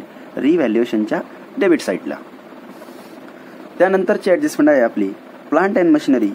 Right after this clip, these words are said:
is to be depreciated. Plant and मशिनरीवरती ॲडजस्टमेंट आहे म्हणून मी त्याला स्टार करून घेतो. Plant and machinery डेप्रिशिएट झालेली म्हणे टेन पर्सेंटनी. Plant and मशिनरीची व्हॅल्यू आहे बत्तीस हजार आणि बत्तीस हजारावरती दहा टक्के येतं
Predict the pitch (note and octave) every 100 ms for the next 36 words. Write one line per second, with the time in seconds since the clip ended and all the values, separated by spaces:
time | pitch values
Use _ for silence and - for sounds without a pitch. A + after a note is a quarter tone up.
0 | - F3 - C3 E3 - A#2+ A#2+ B2 -
1 | - - - - - - - B2+ F#3 F#3
2 | F3+ F3 E3 D#3 D#3 D3+ C#3 C3+ C#3+ C#3
3 | B2+ A#2 A2+ A#2+ - G#2+ F#2+ F#2+ F#2+ -
4 | - - - - - - - - C#3+ G3+
5 | G#3+ G#3 F#3+ F3 F3 D3+ C#3 F3 E3 D3
6 | C#3 D3+ C3 C3 C3 A#2+ A2+ G2+ F2+ -
7 | - - - - - - - - C3+ C#3+
8 | F3 F3 F3 E3 D3+ D3+ B2 B2+ C3 C#3
9 | C3+ D#3+ A2+ G2+ G2 A#2 C3 - C3+ B2+
10 | B2+ A#2+ A#2+ B2+ B2 B2 G2+ F#2